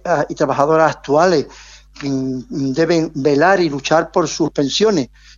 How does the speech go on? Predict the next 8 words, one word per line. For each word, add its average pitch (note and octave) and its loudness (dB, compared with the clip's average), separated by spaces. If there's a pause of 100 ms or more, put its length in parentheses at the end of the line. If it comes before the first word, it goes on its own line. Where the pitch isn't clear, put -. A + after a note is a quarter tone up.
ya D3+ 2
que D#3 -4
nosotros F3 0 (340)
no D3 2
estamos D3+ 0
en D3+ -2
estos D3 -4
momentos, D#3+ 0